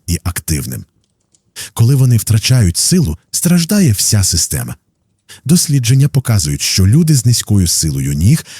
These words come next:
мають вищий ризик падінь, проблем з пам'яттю, поганого кровообігу і навіть емоційних труднощів, таких як тривога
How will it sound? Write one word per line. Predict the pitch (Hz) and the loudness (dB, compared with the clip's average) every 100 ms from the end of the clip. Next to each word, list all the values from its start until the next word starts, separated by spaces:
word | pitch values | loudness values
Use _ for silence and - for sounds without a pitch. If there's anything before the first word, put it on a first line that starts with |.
| - | -4
мають | 123 170 208 185 95 | 2 4 4 2 0
вищий | 82 139 - 107 | 0 0 0 0
ризик | 90 90 85 - | 2 2 0 -4
падінь, | 80 71 67 69 78 - _ - - | -6 -6 -6 -6 -8 -12 _ -20 -2
проблем | 165 160 185 208 | 0 2 2 2
з | 196 - | 0 -2
пам'яттю, | - 65 65 71 - - 110 - | -4 -6 -6 -8 -6 -2 -2 -2
поганого | 135 117 113 104 87 85 | 0 2 2 2 2 0
кровообігу | - 101 110 131 82 69 - 73 - _ | 0 0 2 2 0 -4 -8 -8 -12 _
і | 131 | 2
навіть | 160 196 175 - | 2 2 0 2
емоційних | 113 107 - 117 107 | 2 2 2 2 2
труднощів, | - 104 156 165 - - 151 | 0 0 2 2 0 -2 -4
таких | - 92 - 110 - | -2 -4 -2 -4 -4
як | 76 73 | -6 -8
тривога | - - 78 62 71 76 101 | -10 -8 -6 -4 -4 -2 -2